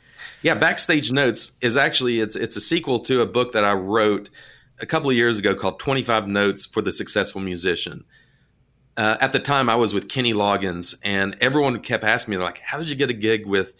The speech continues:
Keith Urban and Kenny Loggins, and, and how did you get signed to R C A with your band?" And,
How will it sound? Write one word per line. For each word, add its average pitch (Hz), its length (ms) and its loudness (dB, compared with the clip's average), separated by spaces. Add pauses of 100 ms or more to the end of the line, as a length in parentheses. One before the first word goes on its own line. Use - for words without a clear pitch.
(360)
Keith 139 320 -2
Urban 107 420 2
and 87 160 -6
Kenny 135 260 -4
Loggins, 110 540 0
and, 92 160 -2
and 101 200 -16
how 143 140 0
did 160 100 -6
you 151 40 -14
get 160 140 -2
signed 113 320 0
to 101 80 0
R 113 160 0
C 101 240 -2
A 113 120 2
with 98 200 -6
your 98 140 -2
band?" 104 520 0
And, 87 200 -4